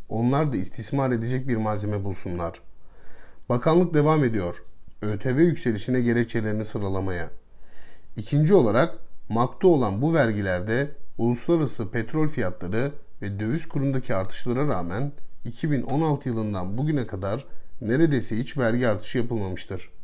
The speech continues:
Ö T V tutarları maktu olması hasebiyle enflasyon karşısında erimiştir. Haydi ekonomistler, haydi Sabancı Üniversitesi'nin çok bilmiş finans uzmanı söyle bakalım. İki bin on altı yılından iki bin yirmi üç yılına kadar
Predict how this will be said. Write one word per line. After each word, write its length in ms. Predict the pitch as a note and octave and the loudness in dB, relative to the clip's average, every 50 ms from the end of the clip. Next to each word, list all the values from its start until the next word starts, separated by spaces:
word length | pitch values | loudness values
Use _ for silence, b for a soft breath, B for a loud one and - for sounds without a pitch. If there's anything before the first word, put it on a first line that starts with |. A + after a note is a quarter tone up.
| - - | -6 -2
Ö 160 | A2+ A#2 A#2 | -2 -2 0
T 180 | - B2+ C3 D3+ | 0 0 0 0
V 100 | F3+ F3 | 0 0
tutarları 500 | - D#3 - E3+ D#3 C3 B2 A#2+ G2+ F#2+ | -2 -4 -2 0 2 2 2 2 0 0
maktu 380 | G2 G2 G#2 A2+ - - - E3+ | -2 -2 -4 -4 -2 2 4 4
olması 360 | E3 D3 B2 G#2 G2+ - A2 | 4 4 2 0 0 -2 -4
hasebiyle 680 | F#2+ - - - G#2 C#3 D3 A2+ F2+ F2 G2+ C3 D3+ - - - - - - | -4 -2 -2 -2 0 0 0 0 0 0 -2 -2 -2 -4 -10 -12 -10 -8 -6
enflasyon 560 | - A#2 A2+ - - C3 A#2+ A#2 - - D#3 C#3+ | -4 -4 -4 -2 -2 -2 -2 0 0 0 -2 0
karşısında 460 | - C3 A2+ G#2 G2+ - A2+ G#2+ G#2 | 0 0 -2 -2 -2 -2 -2 -2 -2
erimiştir. 560 | F#2 G2 F#2 F#2 - - - F2 F2+ - - - - - - - - b b b b b b b b b b b b b b b | -2 -2 -4 -4 -4 -6 -6 -6 -8 -8 -12 -14 -10 -8 -8 -8 -8 b b b b b b b b b b b b b b b
Haydi 340 | b - C3 E3+ F3+ E3+ D#3+ | b 4 6 6 6 6 4
ekonomistler, 720 | C#3 - D#3 C#3 A#2+ A#2 A#2 - - G#2+ F#2 F#2+ - - - - - - - - - | 2 2 0 0 0 0 -2 -2 -2 -2 -2 -2 -2 -4 -4 -4 -4 -4 -4 -4 -4
haydi 340 | - - B2 C3+ D#3+ D3+ C#3+ | -2 0 2 2 4 2 2
Sabancı 420 | - C#3 B2+ C3 C3+ D3 D#3 C#3+ | 0 2 2 4 4 4 4 4
Üniversitesi'nin 680 | C3+ A#2+ A#2 G#2+ G#2 G#2 G#2 G#2+ A2 A2 A#2 A2+ A#2+ A#2+ | 4 4 2 2 0 -2 -4 -4 -4 -2 0 0 0 0
çok 320 | G#2+ - - C#3 C3 C3+ C#3 | 0 0 0 0 0 2 0
bilmiş 300 | A#2+ G#2 G#2 A2+ A#2 A#2 | 0 0 0 0 -2 0
finans 400 | - - A2+ A2 A#2 A#2 A#2 - | 0 0 0 0 0 -2 -2 -2
uzmanı 340 | A#2 G#2 G#2 G2 F#2 F#2 F2+ | -4 -4 -4 -4 -4 -6 -6
söyle 320 | - - A2+ A2 A2+ G#2+ | -4 -2 -2 0 0 0
bakalım. 400 | G#2 G2 - F#2+ F2 F2 E2 - - - - - - - - - - - | -2 -2 -4 -4 -4 -4 -4 -6 -6 -6 -6 -6 -6 -6 -8 -8 -6 -6
İki 280 | - - - D#3+ D#3 | -6 -4 0 0 2
bin 100 | D#3 C3+ | 2 2
on 180 | A2 G2+ B2 D3 | 0 0 0 0
altı 260 | D3+ D3+ D3+ - B2+ | 0 0 -2 -2 -2
yılından 520 | G#2+ F#2+ F#2 F2+ F#2 G2+ A2+ C3 C#3+ C#3 - - - - - | -2 -2 -2 -2 -2 -2 -2 -2 -2 -4 -6 -12 -16 -12 -10
iki 260 | - - - D#3 D3+ | -8 -4 0 0 2
bin 100 | D3+ C3+ A2 | 2 2 0
yirmi 320 | F#2+ G2 G#2+ A2 A#2 C3 | 0 0 0 0 0 0
üç 180 | D3 D3 - - | -2 -2 -4 -2
yılına 260 | A2 A2+ A#2+ C3+ C3+ | -2 0 0 0 0
kadar 360 | - A2 F#2 F2 E2 - - | -2 -2 -2 -2 -2 -4 -6